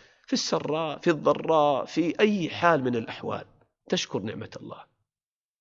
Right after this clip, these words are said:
مريض قد يصبر، لكن بمجرد أن يقول: "ليش أنا ابتليت به كذا؟" ما يشكر نعمة الله، ترى غيرك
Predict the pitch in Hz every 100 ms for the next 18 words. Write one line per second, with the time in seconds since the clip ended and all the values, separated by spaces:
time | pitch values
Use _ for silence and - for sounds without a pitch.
0 | _ _ _ _ _ _ 123 170 226 185
1 | - - 156 143 151 147 113 - 139 135
2 | 143 110 131 135 170 156 131 143 139 165
3 | 160 - 202 180 - 180 160 - 160 156
4 | - 135 117 147 135 131 127 156 180 170
5 | - 143 151 180 156 156 151 170 156 -
6 | - 160 170 190 220 208 -